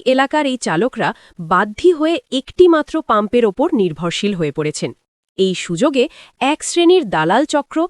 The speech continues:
ও অসাধু সিন্ডিকেট সক্রিয় হয়ে উঠেছে বলে অভিযোগ উঠেছে। জালিয়াতি ও অসাধু কর্মকর্তাদের যোগসাজশ অনুসন্ধানে জানা গেছে, লাইনের ভোগান্তি ও পুলিশের তল্লাশি এড়াতে কিছু সিএনজি অটোরিকশা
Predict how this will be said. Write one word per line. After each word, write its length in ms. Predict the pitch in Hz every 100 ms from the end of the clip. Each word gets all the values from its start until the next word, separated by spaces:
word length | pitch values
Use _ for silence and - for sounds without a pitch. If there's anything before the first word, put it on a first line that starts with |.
| _ -
ও 60 | 262
অসাধু 440 | 233 208 - 311 349
সিন্ডিকেট 500 | - 240 226 240 269
সক্রিয় 500 | - - 160 - 277
হয়ে 220 | 285 294 277
উঠেছে 260 | 269 254 254
বলে 200 | 202 349
অভিযোগ 340 | 214 175 156 139
উঠেছে। 320 | - 160 156 - _ _ _ _
জালিয়াতি 600 | 185 185 165 185 185 240 302 - -
ও 60 | 262
অসাধু 440 | 208 214 320 320 359
কর্মকর্তাদের 800 | 285 247 269 277 269 285 277 254
যোগসাজশ 580 | 190 202 - 302 302 330
অনুসন্ধানে 560 | 254 220 - 226 220 220
জানা 240 | 175 143 226
গেছে, 280 | 247 - 170 - - _ -
লাইনের 520 | 190 202 262 349 403
ভোগান্তি 500 | 285 247 277 302 330 330
ও 60 | 269
পুলিশের 480 | 208 208 240 277 262
তল্লাশি 440 | 202 190 190 - 233
এড়াতে 360 | 151 220 - 190 - _ _
কিছু 240 | 311 320 427
সিএনজি 440 | - 294 285 277 285
অটোরিকশা 580 | 160 226 247 - 302